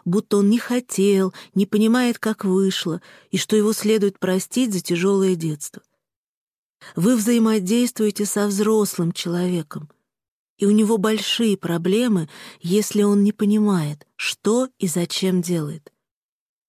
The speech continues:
Если у него получается оскорбить и унизить быстрее, чем объяснить, что конкретно он имел в виду. Если он в любой свой косяк готов притащить недолюбившую маму.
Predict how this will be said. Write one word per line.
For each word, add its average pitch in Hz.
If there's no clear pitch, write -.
Если 247
у 254
него 247
получается 240
оскорбить 208
и 196
унизить 196
быстрее, 190
чем 190
объяснить, 185
что -
конкретно 190
он 175
имел 180
в 175
виду. 170
Если 233
он 233
в 208
любой 233
свой 208
косяк 233
готов 196
притащить 202
недолюбившую 202
маму. 156